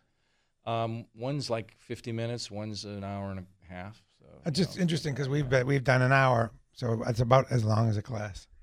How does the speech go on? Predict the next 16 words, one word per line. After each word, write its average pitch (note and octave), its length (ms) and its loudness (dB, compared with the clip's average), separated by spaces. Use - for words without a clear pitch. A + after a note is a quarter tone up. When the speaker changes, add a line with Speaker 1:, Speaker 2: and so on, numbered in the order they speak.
Speaker 1:
Yeah. D3 200 -10
Speaker 2:
We E3+ 100 4
have F#3 80 8
a F3+ 40 6
Speaker 1:
Kinda, C3+ 140 0
kinda, F#3 120 8
Speaker 2:
caller. C3+ 60 -10
I C#3 60 -2
didn't D#3+ 200 0
ask E3 200 2
for C#3 80 -2
callers, C3+ 280 2
Speaker 1:
kinda C3 120 0
Speaker 2:
but A#2+ 40 0
Speaker 1:
goes A#2+ 120 -2
by. G#2 400 -4